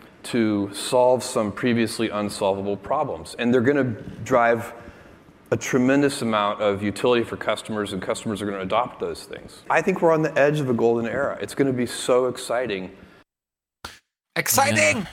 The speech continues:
Speaker 3: eine goldene Ära. Angela Merkel leidet ja sehr darunter, dass in ihrer Amtszeit es nicht gelungen ist, äh,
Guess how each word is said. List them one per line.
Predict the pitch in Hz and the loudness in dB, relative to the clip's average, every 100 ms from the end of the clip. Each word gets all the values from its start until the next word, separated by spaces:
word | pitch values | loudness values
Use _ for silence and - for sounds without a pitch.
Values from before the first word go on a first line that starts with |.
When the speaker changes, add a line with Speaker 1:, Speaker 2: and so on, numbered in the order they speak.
| - | -6
Speaker 3:
eine | 120 | -2
goldene | 110 - 120 127 107 | 0 0 0 0 0
Ära. | 117 135 151 156 | 0 0 0 -2
Angela | - 117 127 113 | -2 0 2 2
Merkel | 110 151 139 | 2 2 0
leidet | 110 107 151 123 | 2 2 0 0
ja | 110 | 0
sehr | 104 131 | 2 0
darunter, | 113 98 113 | 0 0 0
dass | 92 117 | 0 -2
in | |
ihrer | - 113 101 | -2 0 -2
Amtszeit | 87 - 104 110 | -2 -2 -2 -2
es | 113 | -4
nicht | 117 | -4
gelungen | - 98 - | -2 -2 -2
ist, | - 110 - - | -2 -4 -2 -4
äh, | 101 98 | -4 -4